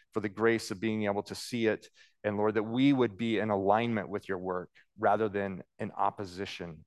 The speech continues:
to it. So we pray all of this this morning, asking you to bless our time in Jesus' name,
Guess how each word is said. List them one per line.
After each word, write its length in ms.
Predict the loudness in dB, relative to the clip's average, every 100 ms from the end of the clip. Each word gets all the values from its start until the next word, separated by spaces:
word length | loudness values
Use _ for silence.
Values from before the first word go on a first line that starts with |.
| -16
to 200 | -12 -12
it. 120 | -14 _ _ _ _ _ _
So 120 | 0
we 140 | 2
pray 280 | 2 8 10
all 260 | 12 12 12
of 80 | 8
this 200 | 4 2
this 220 | -6 4
morning, 260 | 4 6
asking 420 | 6 6 6 4 4
you 80 |
to 60 | 6
bless 300 | 10 8 10
our 80 | 4
time 400 | 6 4 4 -4 _ _ _ _
in 100 | -10
Jesus' 400 | -6 -4 -2 -2
name, 300 | 0 0 0